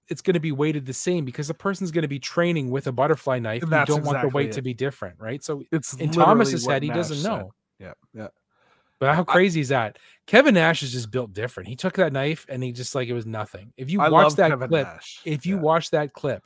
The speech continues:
Speaker 1: it's just like, if that was me getting stabbed, it'd be like, "Ow!" <laughs>
Speaker 2: <laughs> Ooh, do I
Speaker 1: Ouch,
Speaker 2: take it in?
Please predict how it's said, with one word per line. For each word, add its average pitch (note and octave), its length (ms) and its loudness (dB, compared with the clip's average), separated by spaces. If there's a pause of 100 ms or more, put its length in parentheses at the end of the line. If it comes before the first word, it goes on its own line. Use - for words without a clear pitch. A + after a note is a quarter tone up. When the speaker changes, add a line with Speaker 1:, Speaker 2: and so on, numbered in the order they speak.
Speaker 1:
it's C#3+ 220 -8
just D#3 220 -4
like, C#3+ 260 -2 (800)
if A2+ 100 -12
that G3+ 140 6
was C#3+ 100 2
me C3 200 -4
getting D#3 240 -2
stabbed, F3 320 0
it'd E3+ 80 -4
be F#3 60 -2
like, - 160 -16
"Ow!" E4+ 480 10 (100)
<laughs> B3+ 720 8 (220)
Speaker 2:
<laughs> - 40 -6
Ooh, E4 760 2
do A#3+ 100 4
I A#3 40 8
Speaker 1:
Ouch, - 60 4
Speaker 2:
take C4+ 140 2
it C#4+ 60 2
in? C#4+ 200 -2